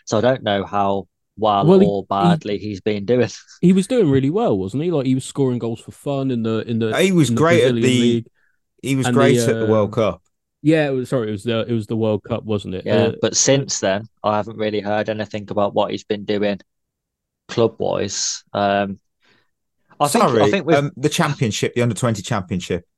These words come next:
Speaker 3: the World Cup
Speaker 1: Yeah.
Speaker 3: was
Speaker 2: Yes,
Speaker 3: separate to
Speaker 2: that's
Speaker 3: one
Speaker 2: what I
Speaker 3: that he
Speaker 2: meant.
Speaker 3: was in. Yeah, yeah.
Speaker 1: I think
Speaker 2: Yeah.
Speaker 1: with bo-, I think with both of them, it will depend on pre-season.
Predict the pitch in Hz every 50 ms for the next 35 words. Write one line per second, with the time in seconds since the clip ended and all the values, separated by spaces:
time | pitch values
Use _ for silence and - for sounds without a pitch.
0 | _ - 107 110 113 110 104 - - 110 92 - 101 101 92 - 151 139 117 110
1 | 95 - - 87 - - 95 95 92 87 - 90 95 95 90 95 90 90 85 85
2 | 85 85 82 80 _ _ _ - 143 139 - 190 196 202 156 151 156 170 165 -
3 | - - 135 139 - 143 - - 190 156 143 170 156 - - 123 135 147 143 -
4 | - 120 101 98 101 104 107 110 95 117 - - 123 127 131 131 120 113 107 107
5 | 98 - - 107 104 98 - - 104 104 104 98 110 104